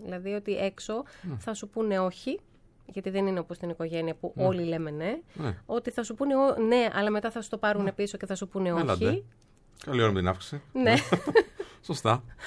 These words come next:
Speaker 1: Πω, πω, ναι, αυτή την αύξηση ήταν,
Speaker 2: Ε, τι,
Speaker 1: ε,
Speaker 2: ο μπαμπάς και η μαμά σου πει, «Είσαι για διευθυντής, αγόρι μου, εσύ.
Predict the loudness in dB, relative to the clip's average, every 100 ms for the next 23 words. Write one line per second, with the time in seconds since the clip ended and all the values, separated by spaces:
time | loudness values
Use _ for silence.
0 | -14 -14 -8 -4 -4 -6 -6 -2 -2 -4
1 | -6 -8 -4 -6 -6 -12 -16 -12 -12 -8
2 | -4 -4 -2 0 0 0 0 0 0 -2
3 | 0 0 -2 -8 -8 -2 -2 -2 -6 -8
4 | -2 0 2 0 -4 -6 -10